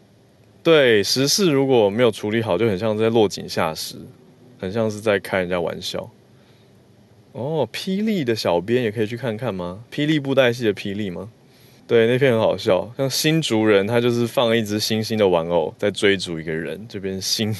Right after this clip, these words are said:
竹人。<laughs> 而且他的开头标题写什么？各-，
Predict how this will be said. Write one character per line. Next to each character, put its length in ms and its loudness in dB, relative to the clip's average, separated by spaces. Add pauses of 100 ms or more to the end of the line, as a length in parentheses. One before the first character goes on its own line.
(160)
竹 260 0 (400)
人。 100 -8 (380)
<laughs> 400 -16
而 80 6
且 80 8
他 120 6
的 140 4 (280)
开 260 2
头 240 4
标 180 4
题 160 -2
写 200 0
什 100 -6
么？ 180 -8 (640)
各-， 320 4